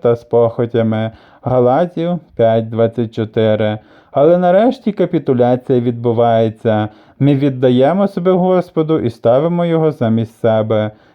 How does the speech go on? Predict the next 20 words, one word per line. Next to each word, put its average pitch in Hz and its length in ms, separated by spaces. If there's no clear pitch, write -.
Як 117 380
ми 135 120
отримуємо 131 800
Його? 170 540
Ми 156 140
не 202 120
можемо 240 440
нічого 220 500
сказати 180 580
про 131 180
цей 127 220
процес. 117 640
Ми 135 120
тільки 139 400
знаємо, 170 540
що 139 180
це 127 200
відбувається 117 840
з 113 100
віри. 113 460